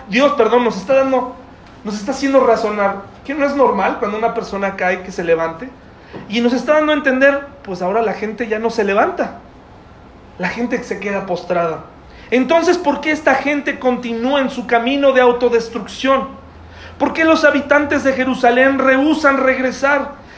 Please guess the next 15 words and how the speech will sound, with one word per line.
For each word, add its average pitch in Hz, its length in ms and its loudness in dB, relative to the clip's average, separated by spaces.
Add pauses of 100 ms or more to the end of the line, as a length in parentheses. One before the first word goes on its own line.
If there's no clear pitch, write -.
(100)
Se - 180 2
aferran 269 520 6
a 240 60 6
sus 226 180 -4
mentiras 262 680 0
y 247 80 -6
se 233 160 4
niegan 233 360 4
a 202 60 2
volver. 190 520 -4 (580)
Dice 277 360 4
Dios, 269 400 4
escucho 311 720 0
sus 320 180 -4
conversaciones 226 960 -2